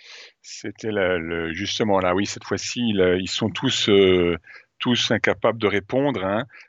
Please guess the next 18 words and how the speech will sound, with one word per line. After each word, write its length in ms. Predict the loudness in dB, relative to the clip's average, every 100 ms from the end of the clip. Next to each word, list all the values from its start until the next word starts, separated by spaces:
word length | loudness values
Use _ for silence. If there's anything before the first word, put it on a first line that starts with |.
| _
<clears throat> 340 | -2 -2 -4 -4
Et 100 | 0
dans 120 | 0
cette, 320 | -2 -10 -6
de 180 | -8 -6
ce 60 | -6
chapitre, 480 | -6 -8 -14 -12
dans, 180 | -6 -4
dans, 140 | -4 -4
en 100 | -4
Saint 180 | -4 -2
Luc 180 | -4
quatorze, 600 | -2 0 2 0 0 -8
ce 120 | -6 -6
qui 80 |
est 140 | -6 -6
intéressant, 640 | -4 -4 -4 -4 -4 -2
c'est, 420 | -4 -2 -2 -4